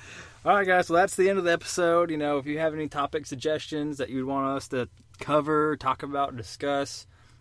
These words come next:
um, and, you know, just, or interact with us on social media, you know where to find us. Again, it's Zach, Z A C H M C thirty-three.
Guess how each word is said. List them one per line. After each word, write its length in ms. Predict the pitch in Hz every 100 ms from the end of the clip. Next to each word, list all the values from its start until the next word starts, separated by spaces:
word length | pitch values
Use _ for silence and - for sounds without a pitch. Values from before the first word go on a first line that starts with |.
| -
um, 600 | - 107 107 107 107 107 - - -
and, 200 | - 110
you 60 | 110
know, 100 | 107
just, 220 | 104 101
or 300 | - 120 123 123
interact 340 | 117 113 113 -
with 80 | 113
us 400 | 120 123 - - - -
on 220 | 101 107
social 300 | - 120 123
media, 260 | 147 135 92
you 180 | 98 104
know 160 | 110
where 120 | 113
to 40 | 113
find 320 | - 117 123
us. 200 | 139 -
Again, 340 | 113 120 127
it's 160 | 127 101
Zach, 400 | 101 110 120 -
Z 180 | 104 120
A 120 | 117
C 220 | 113 - 120
H 300 | 127 131 123
M 160 | 110
C 320 | - 160 160
thirty-three. 760 | 156 123 107 - 240 302 226